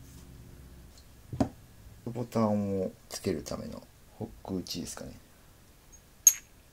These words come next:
内具。これもあると便利なんですけど、やっ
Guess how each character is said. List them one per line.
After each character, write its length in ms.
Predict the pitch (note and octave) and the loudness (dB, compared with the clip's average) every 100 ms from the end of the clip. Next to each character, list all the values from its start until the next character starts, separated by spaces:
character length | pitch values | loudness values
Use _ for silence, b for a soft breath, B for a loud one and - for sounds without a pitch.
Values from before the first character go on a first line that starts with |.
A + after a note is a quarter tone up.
| - - - - | -20 -20 -20 -12
内 240 | - - - | -6 -4 -4
具。 180 | B1 - - - - - B2 A#2 | -6 -10 -18 -20 -20 -14 -6 2
こ 80 | A#2+ | 6
れ 80 | G2+ | 8
も 220 | - - - | 8 4 -8
あ 100 | - | 0
る 120 | G#2+ - | 2 4
と 140 | G2 | 2
便 280 | - A#2 G2+ | 8 8 12
利 60 | |
な 120 | - - | 12 12
ん 60 | |
で 60 | E2 | 4
す 100 | - | -8
け 80 | G#2 | 0
ど、 80 | |
や 60 | |
っ 40 | G2+ | 4